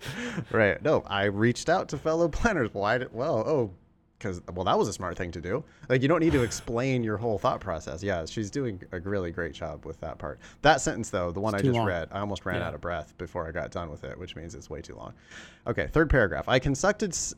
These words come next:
Speaker 1: I conducted site visits to grow and manufacture facilities." Wouldn't you say manufacturing? Well, I don't know. "Grow and manufacture facilities."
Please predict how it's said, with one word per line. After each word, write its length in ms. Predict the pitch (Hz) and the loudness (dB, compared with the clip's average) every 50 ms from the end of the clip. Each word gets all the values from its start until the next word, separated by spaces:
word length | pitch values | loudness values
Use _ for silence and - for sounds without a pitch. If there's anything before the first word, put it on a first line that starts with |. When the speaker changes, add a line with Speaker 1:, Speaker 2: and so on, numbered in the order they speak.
| - | 0
Speaker 1:
I 140 | - 117 120 | 4 4 4
conducted 920 | 113 - - 135 127 113 104 - 147 156 - - - - 80 80 - - - | 4 2 0 -2 0 2 4 6 6 6 4 0 -6 -6 -6 -6 -6 -8 -2
site 280 | - - 143 160 - | 2 2 4 2 2
visits 480 | 113 107 113 90 90 82 - - - - - | 2 0 0 0 0 -4 -6 -8 -12 -14 -12
to 120 | - - 117 | -8 -8 -8
grow 460 | 101 92 104 107 110 123 147 170 175 | -6 -4 0 2 4 4 6 4 4
and 320 | - - 120 123 123 113 | 2 0 -2 -2 -2 0
manufacture 800 | 113 120 120 123 123 113 - - 120 120 143 - - - - 123 120 | 0 0 2 2 0 0 2 2 4 4 4 2 -2 -4 -2 -2 -2
facilities." 840 | - - 113 - - 135 147 135 101 87 85 82 82 85 - - - _ _ _ _ _ _ _ _ _ _ _ - | 0 -2 -2 0 2 2 4 4 2 2 0 -2 -4 -4 -6 -10 -12 _ _ _ _ _ _ _ _ _ _ _ -12
Wouldn't 240 | - - 196 226 | -8 -6 -4 -2
you 60 | 247 240 | -2 -2
say 160 | - - 208 | -2 0 0
manufacturing? 1120 | 156 123 127 139 131 113 - - 104 110 113 - - 123 104 90 92 104 120 131 135 135 131 - - _ _ _ _ _ _ _ _ _ _ _ _ _ _ _ _ _ _ _ _ _ _ _ _ | 0 2 2 2 0 0 2 4 2 2 2 0 -4 -4 -4 -2 -2 -2 -2 -4 -4 -6 -8 -12 -20 _ _ _ _ _ _ _ _ _ _ _ _ _ _ _ _ _ _ _ _ _ _ _ _
Well, 180 | - - 143 139 | -4 -2 0 2
I 60 | 139 139 | 2 2
don't 100 | 120 98 | 2 0
know. 140 | 92 87 | 0 -2
"Grow 520 | 87 85 87 98 104 113 123 131 135 135 135 | -4 -6 -4 0 2 6 6 8 8 6 6
and 300 | - 107 113 113 113 104 | 4 2 0 0 0 -2
manufacture 800 | 104 104 104 104 104 101 95 - - 104 104 101 - - - 87 80 | -2 0 0 0 -2 -2 -2 0 2 2 2 2 0 -4 -8 -8 -8
facilities." 840 | - - 85 - - - 82 76 69 65 71 64 60 - - - | -8 -8 -8 -8 -6 -4 -4 -4 -4 -6 -8 -10 -12 -12 -14 -16